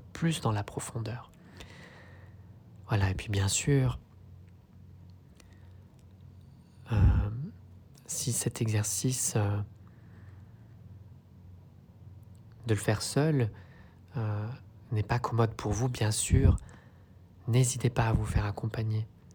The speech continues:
N'hésitez pas à aller voir un spécialiste, à en parler, euh, pour justement, eh bien, vous libérer de ce poids qui est là à l'intérieur et qui ne demande qu'une chose,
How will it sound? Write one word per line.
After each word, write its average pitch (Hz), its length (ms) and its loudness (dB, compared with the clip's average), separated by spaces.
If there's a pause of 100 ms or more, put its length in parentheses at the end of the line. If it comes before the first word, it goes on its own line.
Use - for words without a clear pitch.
(500)
N'hésitez 107 360 0
pas 156 160 0
à - 20 2
aller 135 140 2
voir 113 180 2
un 110 100 2
spécialiste, 117 720 -2
à 107 80 -4
en 107 80 0
parler, 120 640 2 (800)
euh, 101 380 0 (140)
pour 135 340 -2
justement, 120 600 4
eh 123 80 6
bien, 110 180 2
vous 107 200 0
libérer 120 880 2
de 123 120 -6
ce - 180 -2
poids - 340 -6
qui - 200 -6
est - 20 2
là 117 160 -2
à 110 40 0
l'intérieur 135 580 -2
et 127 60 -2
qui - 240 -12 (120)
ne 107 260 -2
demande 104 360 -2
qu'une 107 180 -4
chose, 139 420 -2